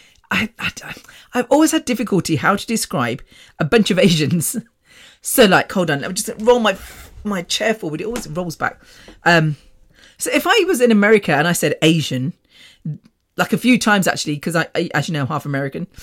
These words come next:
uh, half American, got an American passport.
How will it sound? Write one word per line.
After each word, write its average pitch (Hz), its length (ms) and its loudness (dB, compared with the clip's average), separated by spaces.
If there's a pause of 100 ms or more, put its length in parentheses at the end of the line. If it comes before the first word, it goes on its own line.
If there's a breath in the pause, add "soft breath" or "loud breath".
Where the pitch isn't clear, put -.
(300 loud breath)
uh, 151 220 0
half 147 280 -4
American, 196 640 -4 (300 loud breath)
got - 80 -6
an 151 80 -2
American 139 380 -4
passport. 180 960 -8